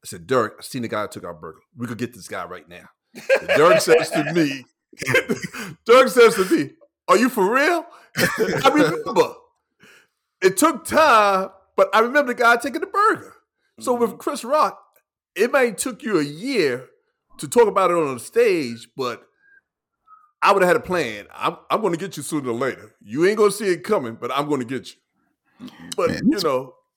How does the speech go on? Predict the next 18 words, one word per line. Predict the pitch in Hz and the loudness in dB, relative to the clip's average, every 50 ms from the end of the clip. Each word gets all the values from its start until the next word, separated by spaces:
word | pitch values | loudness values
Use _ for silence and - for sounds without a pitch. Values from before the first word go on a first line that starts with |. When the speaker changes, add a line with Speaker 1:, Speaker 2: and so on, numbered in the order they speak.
| _ _ | _ _
Speaker 1:
it's, | - 165 143 | -10 -10 -6
it's | 175 175 180 143 | -6 -6 -6 -4
a | 170 175 | -6 -4
different | 147 226 226 - 208 196 202 | 0 0 0 0 -2 -4 -2
world | 220 208 202 - 147 143 | 0 0 0 0 0 -2
that | 151 135 - | -4 -4 -4
they | 151 151 151 | -4 -6 -4
live | 147 143 135 117 104 | -2 -2 -2 -4 -4
in. | 101 95 92 113 _ _ _ - | -8 -16 -18 -20 _ _ _ -10
And | 120 123 | -8 -4
they | 139 151 | -4 -2
had, | 160 170 156 143 | -2 -4 -4 -2
they | 156 170 | 0 2
had | 185 180 156 156 | 2 2 2 0
a | |
lot | 156 160 156 151 156 | -2 -2 -2 -2 -2
more, | 151 151 147 | -4 -4 -6
to, | 127 - | -6 -8